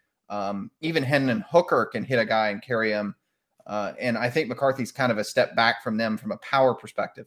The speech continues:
I know athletically he can, he can do, do really good things for you in the run game, but they just can't run him that much. Uh, but my problem is in the passing game, even when guys are open, when the read's there, he doesn't execute it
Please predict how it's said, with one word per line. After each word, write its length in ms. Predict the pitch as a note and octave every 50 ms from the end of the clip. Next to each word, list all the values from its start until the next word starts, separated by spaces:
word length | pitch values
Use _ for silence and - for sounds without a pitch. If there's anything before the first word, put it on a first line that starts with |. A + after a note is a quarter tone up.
| - -
I 60 | B2+
know 200 | C3 C#3+ D3+ D3+
athletically 680 | C#3+ C3+ C3 C#3+ C#3+ D3 D3+ D#3 D3 - C#3+ C#3 B2 A#2
he 140 | A2 A#2 A#2+ A2+
can, 300 | - B2 A2+ G#2+ G2+ - _ _ _ _ _ _
he 100 | - C3+
can 320 | C3 - C3 A#2+ A#2 A2 G#2+
do, 520 | B2+ C3+ C3+ C3 B2 A#2+ A#2 A#2 A2 - - _ _ _ _ _ _ _ - B2
do 180 | - C#3+ C#3
really 240 | A#2+ B2 B2 A#2 A2
good 140 | A2+ A2 A2
things 180 | C3 B2 A2+ -
for 80 | - A2+
you 20 |
in 60 | G#2+
the 60 | G2+
run 220 | G2+ A2 B2 C3 C3
game, 240 | B2+ A#2+ A2 G#2 G2+
but 100 | G2 -
they 120 | A#2+ A2+
just 420 | A2 C#3 B2+ - - _ - -
can't 300 | - C#3+ C#3+ C3 A2+ G2+ - - _ _ _ _ _
run 200 | - A#2+ B2+ B2+
him 200 | A#2+ B2 A2 G#2+
that 240 | G2+ G#2+ G#2+ G2+ -
much. 560 | G2 A2 A#2+ A#2 G2+ F#2 - - - - - - _ _ _ _ _ _ _ _ -
Uh, 200 | - F#2 F#2 F2+
but 220 | - - C3 B2+ B2
my 140 | B2+ B2+
problem 460 | A#2+ - - C3+ D3+ F3 E3+ D3+ B2+ A#2+
is 160 | A#2 A2 A#2
in 60 | A2
the 60 | G2+
passing 400 | - A#2+ A#2+ B2 C3+ - C#3+ A#2+
game, 260 | A2+ G#2+ G#2 G#2 G#2
even 280 | A2+ B2 C3+ D#3 D#3 C#3
when 120 | B2+ A#2
guys 300 | A2+ A#2 A2+ A2 G#2 G2+
are 140 | G2+ G2 F2+
open, 400 | A2+ B2 B2 B2 C3 A2+ A2 G#2+
when 80 | G#2 G#2
the 80 | G2+
read's 360 | G2 G#2 A2 A2+ A2+ A#2 C3 A2+
there, 360 | G#2 G#2+ A2 A2+ A2 G#2+ G2
he 100 | - A2+
doesn't 360 | A2 - D3 D#3 E3 C#3 A2+
execute 460 | A2 C3 - - G#2+ - - G#2+ G2+
it 160 | G2+ F2+ -